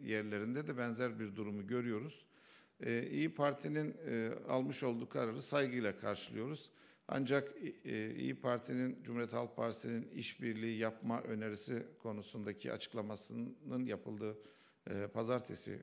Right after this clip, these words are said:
gününden sonra, yani pazartesi akşamı ve salı gününü esas alırsak, Cumhuriyet Halk Partisi'nin, e, kayıt sistemine yapılan başvuru sayısı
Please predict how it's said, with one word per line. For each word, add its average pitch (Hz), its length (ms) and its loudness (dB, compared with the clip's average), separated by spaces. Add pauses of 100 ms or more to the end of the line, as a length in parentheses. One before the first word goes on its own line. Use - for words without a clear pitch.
(100)
gününden 101 640 0
sonra, 104 480 -2
yani 98 240 -2
pazartesi 107 720 -4 (560)
akşamı 113 500 -2
ve 110 180 2 (140)
salı 120 320 2
gününü 101 400 -2 (260)
esas - 300 -4
alırsak, 104 480 -2 (560)
Cumhuriyet 117 380 2
Halk 123 260 4
Partisi'nin, 110 840 0
e, 101 360 -2 (1200)
kayıt 135 240 4
sistemine 113 800 -4
yapılan 113 460 -2
başvuru 113 400 -2
sayısı 95 480 -4